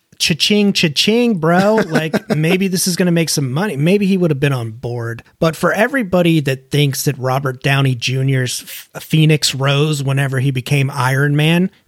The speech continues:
Speaker 1: you need to watch Zodiac.
Speaker 2: Mm-hmm.
Speaker 1: 'Cause this is the beginning.
Speaker 2: Actually, I would maybe say Kiss Kiss Bang Bang. But
Speaker 1: Yeah, that's true, too. I mean
Speaker 2: <laughs> But this is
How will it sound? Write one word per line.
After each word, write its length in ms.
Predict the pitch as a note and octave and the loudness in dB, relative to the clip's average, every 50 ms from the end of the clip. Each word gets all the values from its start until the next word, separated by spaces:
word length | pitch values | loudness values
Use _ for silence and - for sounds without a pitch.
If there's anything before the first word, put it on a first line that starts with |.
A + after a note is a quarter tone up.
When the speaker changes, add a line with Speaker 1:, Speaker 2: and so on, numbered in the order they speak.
| _ | _
Speaker 1:
you 240 | - C#3+ C3 C#3 D3 | -8 -2 -2 0 2
need 160 | D#3 D#3 D3+ | 4 2 2
to 80 | C#3+ C#3 | 2 0
watch 320 | B2+ C3 B2+ B2 A#2+ - | 0 0 0 0 -2 -2
Zodiac. 800 | A#2 A2 A#2 A#2+ B2 B2 B2 A2 G#2 G2+ G2+ G2 G2 G#2+ - - - - - - - _ _ _ _ _ - | -4 -4 -4 -4 -4 -6 -6 -8 -12 -14 -14 -14 -14 -14 -14 -16 -18 -18 -20 -20 -20 _ _ _ _ _ -14
Speaker 2:
Mm-hmm. 300 | B2+ C3 C3 C3 C3+ C3+ | -12 -10 -10 -8 -8 -4
Speaker 1:
'Cause 260 | C#3 D3 C3 C3 - - | -2 -2 -2 -2 -4 -10
this 460 | B2+ A#2 A#2 A#2+ C#3+ E3+ F#3 - - | -12 -12 -4 0 2 2 2 2 2
is 160 | D3 B2+ A2 | 0 0 -2
the 80 | A2+ B2 | -4 -4
beginning. 600 | A2 A2+ G#2+ G#2+ A2+ G#2+ G#2+ A2 G#2 G2+ - - _ _ _ | -6 -6 -8 -8 -8 -8 -8 -12 -16 -18 -20 -20 _ _ _
Speaker 2:
Actually, 340 | C3+ C3+ C#3 - A2+ G#2+ G#2+ | -4 -4 -4 -4 -4 -4 -2
I 100 | A2 A2 | -2 -2
would 120 | G#2+ G2 | -4 -6
maybe 240 | F#2+ F#2 F2 F2 F#2 | -8 -10 -12 -12 -12
say 380 | - - E2+ E2 D#2+ D#2+ E2 E2 - | -12 -12 -12 -14 -14 -14 -16 -16 -16
Kiss 180 | - F2+ - | -14 -14 -14
Kiss 200 | - D2+ C#2+ - | -14 -14 -16 -16
Bang 180 | - E2 B1 B1+ | -16 -16 -16 -18
Bang. 320 | B1 A#1+ B1 B1 - B2 - _ _ _ - | -18 -18 -18 -18 -20 -20 -20 _ _ _ -14
But 160 | G#2+ G3 F#3+ | -10 -6 -4
Speaker 1:
Yeah, 280 | D#3+ C#3 C#3 C3 B2+ | -2 0 0 0 -2
that's 260 | A#2+ A2+ A#2+ - - C6+ | -2 -4 -4 -2 -2 -4
true, 240 | - - C6+ - | -4 -4 -6 -6
too. 280 | - - - - - - - - | -10 -12 -14 -14 -16 -6 -4 -2
I 140 | - - B3 | -2 -2 -4
mean 360 | E4 - - - E4 - - _ D4+ - _ - - - _ - | -8 -8 -6 -8 -10 -10 -8 _ -14 -14 _ -10 -10 -8 _ -12
Speaker 2:
<laughs> 560 | - - _ - - - _ - - - - | -12 -12 _ -12 -12 -12 _ -16 -16 -16 -6
But 160 | - B2 B2 - | -6 -6 -2 0
this 200 | G3+ G3 - - | -2 0 0 -2
is 380 | D3+ C3+ G2 F#2 - - - | -4 -6 -6 -6 -4 -6 -6